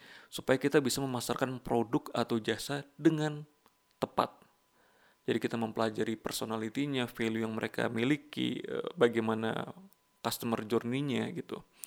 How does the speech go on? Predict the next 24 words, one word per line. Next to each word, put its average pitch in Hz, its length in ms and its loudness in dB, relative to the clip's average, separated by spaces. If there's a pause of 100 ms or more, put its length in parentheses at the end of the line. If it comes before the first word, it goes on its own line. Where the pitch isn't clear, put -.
(1400)
Dan 147 240 6
semoga 147 460 8
dengan 127 260 2
dua 117 300 6
tema 113 580 0 (240)
yang 117 240 -4
saya 117 160 2
usung 117 320 -2
tadi 127 320 -4
bisa 120 240 -2
menjadi 123 400 -2
kesempatan 117 560 -6
yang 113 160 -8 (240)
baik 123 460 -2
buat 110 180 -4
saya 120 460 -2 (400)
untuk 160 320 -2
terus 135 240 -4
belajar 120 360 0
dan 139 280 0
meningkatkan 123 600 -6
kemampuan, 113 600 -6 (480)
sekaligus 131 480 -2
memberikan 165 960 -2